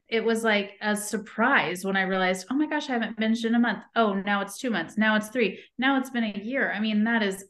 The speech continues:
completely crazy to me. But I mean,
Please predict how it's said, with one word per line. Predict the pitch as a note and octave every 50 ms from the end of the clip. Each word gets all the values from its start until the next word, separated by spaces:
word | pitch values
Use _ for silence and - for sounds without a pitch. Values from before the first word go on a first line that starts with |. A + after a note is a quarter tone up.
| _ _ -
completely | - - A3+ G#3+ G3+ G3+ - A#3 A#3 A3+ G#3 F#3+ G3 F#3+ F#3 - F#3
crazy | - F#3 F3 F3 F3 F3+ F3 D#3+
to | - F#3
me. | F3+ E3+ E3+ E3+ E3+
But | E3+ F3+ F#3 F3+ E3+ F3+ E3+ - - - - - - - - - _ _ -
I | A3
mean, | G#3 G#3 G#3 G3+ G3 F#3+ F#3+ F#3 - - -